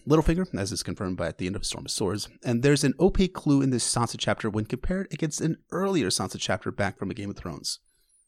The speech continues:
So we have Littlefinger and Sansa have this conversation back in Sansa three from A Game of Thrones, where Littlefinger learns something integral about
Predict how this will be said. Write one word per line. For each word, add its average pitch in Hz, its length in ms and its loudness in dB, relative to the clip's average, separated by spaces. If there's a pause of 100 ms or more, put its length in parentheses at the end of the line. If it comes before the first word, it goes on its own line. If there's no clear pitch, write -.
(960)
So - 160 4
we 156 140 4
have 147 160 4
Littlefinger 175 480 2
and 135 80 2
Sansa 117 300 0
have 107 100 0
this 104 140 0
conversation 104 560 -2
back 98 260 -4
in 95 60 -4
Sansa - 400 -4
three 151 260 0
from 135 180 0
A 113 40 -2
Game 107 140 0
of 101 60 -8
Thrones, 101 320 -2
where 104 120 -4
Littlefinger 175 460 2
learns 127 220 2
something 123 280 -2
integral - 580 -2
about 123 240 0